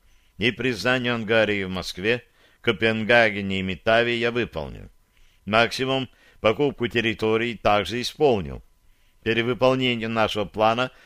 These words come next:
тоже становилось реальностью. Теперь, если удастся остановить шведов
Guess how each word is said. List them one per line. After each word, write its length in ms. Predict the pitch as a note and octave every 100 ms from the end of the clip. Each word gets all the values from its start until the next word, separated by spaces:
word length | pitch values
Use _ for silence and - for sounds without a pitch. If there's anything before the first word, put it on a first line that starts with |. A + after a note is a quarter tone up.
| _ -
тоже 400 | B2 C#3+ C3+ D3
становилось 640 | - C#3 C3+ D3 D3 -
реальностью. 680 | C#3+ C#3+ G#2 D2 - - G#1+ _ _ _ _ _ B2+
Теперь, 260 | D#3 G3+
если 300 | F#3 F3 C3+
удастся 560 | C#3 B2 B2+ A#2 - A2
остановить 560 | - A2 A2+ D3 D#3+
шведов 480 | - A2 A2 G2 -